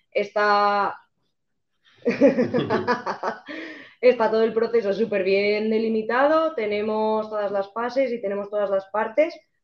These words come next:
pero, por ejemplo, en la última lo que nos falló fue que en una parte en concreto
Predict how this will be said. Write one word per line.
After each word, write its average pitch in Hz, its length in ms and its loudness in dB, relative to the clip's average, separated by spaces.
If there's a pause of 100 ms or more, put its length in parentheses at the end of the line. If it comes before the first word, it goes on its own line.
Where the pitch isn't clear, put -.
(280)
pero, 294 440 6
por 233 140 -2
ejemplo, 214 380 0
en 190 100 0
la 185 120 0
última 226 320 -2
lo 226 100 -2
que 226 100 -4
nos 220 420 -6
falló 226 360 -2
fue 202 360 -4
que 190 260 2
en 202 120 -2
una 220 180 -2
parte 226 200 -8
en 226 80 -2
concreto 233 600 0